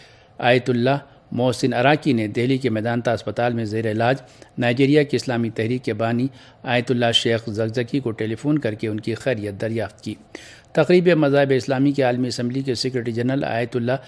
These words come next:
محسن اراکی نے اس ٹیلی فونی گفتگو میں کہا کہ اسلامی جمہوریہ ایران اور تقریب مذاہب اسلامی کی عالمی اسمبلی آپ کے علاج و معالجے کے عمل میں مدد دینے کے لیے ہر ممکن کوشش کرے گی۔ آیت اللہ محسن اراکی کا کہنا ہے کہ شیخ ابراہیم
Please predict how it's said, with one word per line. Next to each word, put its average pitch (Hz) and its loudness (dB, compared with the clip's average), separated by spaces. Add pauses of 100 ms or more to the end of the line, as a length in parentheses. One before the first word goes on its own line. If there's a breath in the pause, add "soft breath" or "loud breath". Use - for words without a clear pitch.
(300 loud breath)
محسن 131 0
اراکی 123 -2
نے 123 0
اس - -4
ٹیلی 113 -2
فونی 117 -4
گفتگو 117 -4
میں 127 0
کہا 139 -2
کہ 160 -4
اسلامی 117 -4
جمہوریہ 113 -6
ایران 120 -2 (420 loud breath)
اور 123 2 (120)
تقریب 143 2 (220)
مذاہب 123 0
اسلامی 117 -2
کی 127 -6
عالمی 117 -2
اسمبلی 113 -4 (500 loud breath)
آپ 131 2
کے 120 2
علاج 120 0
و 113 0
معالجے 117 -2
کے 123 -2
عمل 110 -2
میں 110 -4
مدد 120 -2
دینے 151 4
کے 120 0
لیے 123 0 (500 loud breath)
ہر 160 4
ممکن 156 2
کوشش 113 -4
کرے 110 -2
گی۔ 107 -8 (500 loud breath)
آیت 151 2
اللہ 180 4
محسن 175 4
اراکی 185 0
کا 143 0
کہنا 117 0
ہے 156 0
کہ 135 0
شیخ - -2
ابراہیم 117 0